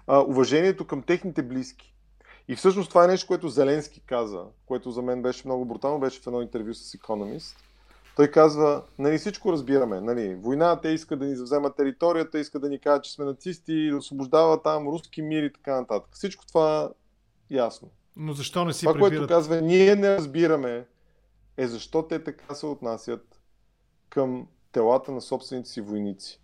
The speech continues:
Speaker 1: Каза: „Това не са някакви котки и кучета. Даже към котката и кучето ти ще го погребеш, ти ще го вземеш.“ Най-, така,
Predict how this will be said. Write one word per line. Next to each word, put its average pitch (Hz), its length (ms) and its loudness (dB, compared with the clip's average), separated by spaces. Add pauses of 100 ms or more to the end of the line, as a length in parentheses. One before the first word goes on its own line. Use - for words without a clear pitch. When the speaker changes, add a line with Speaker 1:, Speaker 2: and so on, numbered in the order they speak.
(120)
Speaker 1:
Каза: 127 220 6
„Това 139 160 4
не 131 100 2
са 160 160 2
някакви 170 360 2 (100)
котки 143 360 4
и 101 60 -8
кучета. - 640 -8
Даже 139 280 6
към 139 140 2
котката 165 440 4
и 120 40 -2
кучето - 480 0
ти 151 120 -2
ще 135 140 -4
го 120 140 -4
погребеш, 101 600 0
ти 135 100 -8
ще - 140 -6
го 110 100 -6
вземеш.“ 101 600 -2 (1400)
Най-, 165 420 6 (400)
така, 127 440 0